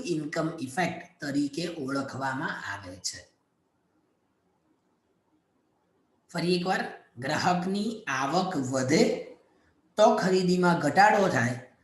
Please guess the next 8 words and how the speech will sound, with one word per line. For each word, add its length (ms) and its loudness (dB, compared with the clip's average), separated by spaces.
અને 180 0
ગ્રાહકની 640 2
આવક 300 0
ઘટે 380 2
તો 100 2
ખરીદીમાં 720 -2
વધારો 600 2
થાય 280 -8